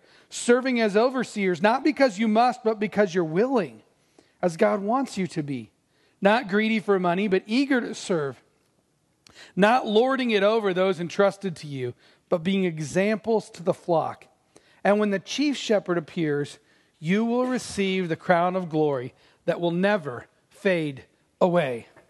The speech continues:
These four verses have stood the test of time. They've been read, they've been parsed, they've been prayed over, they've been applied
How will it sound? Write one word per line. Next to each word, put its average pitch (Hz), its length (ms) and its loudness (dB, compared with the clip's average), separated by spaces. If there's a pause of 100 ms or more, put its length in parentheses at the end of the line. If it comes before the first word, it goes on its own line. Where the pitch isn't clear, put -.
(1400)
These 254 220 2
four 285 220 2
verses 233 340 0
have 208 160 2
stood 233 240 0
the 214 60 0
test - 340 0
of 202 80 -8
time. 220 400 2 (240)
They've 208 180 4
been 202 200 0
read, 220 400 2
they've 208 180 2
been 196 160 -4
parsed, 247 460 2
they've 208 160 4
been 190 160 -4
prayed 233 320 2
over, 240 280 2
they've 208 160 0
been 190 140 -2
applied 214 680 2